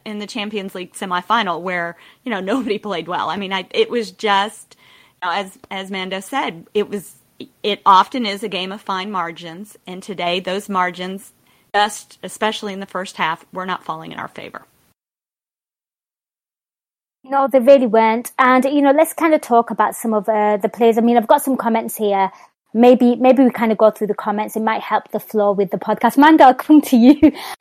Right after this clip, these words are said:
Speaker 2: I've got a, I've got a comment here by, uh, Ramiz Akhtar, and, uh, he says, "We weren't gonna win the league anyway, so at least we don't have to stress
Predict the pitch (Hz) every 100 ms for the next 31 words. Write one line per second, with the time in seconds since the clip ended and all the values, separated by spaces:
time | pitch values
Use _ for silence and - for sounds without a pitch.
0 | - 277 330 311 269 262 - - 285 320
1 | 302 277 262 262 247 240 220 226 226 226
2 | 226 226 233 233 226 208 - - 220 208
3 | 220 226 226 220 220 - 226 247 269 247
4 | - - - 349 403 311 262 240 240 233
5 | 220 233 226 262 247 247 226 226 254 220
6 | 254 269 311 - - - - 240 247 247
7 | 247 247 - 262 - - 254 269